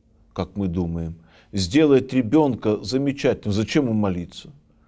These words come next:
Что он сам не знает, что ребёнок должен быть замечательным? Что он не может это сделать? Ведь Бог хочет, чтобы был ребёнок замечательный, чтобы был послушный, кроткий, умный, талантливый.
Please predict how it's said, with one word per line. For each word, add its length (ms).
Что 180
он 80
сам 280
не 80
знает, 400
что 180
ребёнок 500
должен 320
быть 140
замечательным? 760
Что 220
он 140
не 100
может 400
это 220
сделать? 460
Ведь 380
Бог 280
хочет, 500
чтобы 280
был 180
ребёнок 500
замечательный, 720
чтобы 260
был 60
послушный, 800
кроткий, 540
умный, 400
талантливый. 720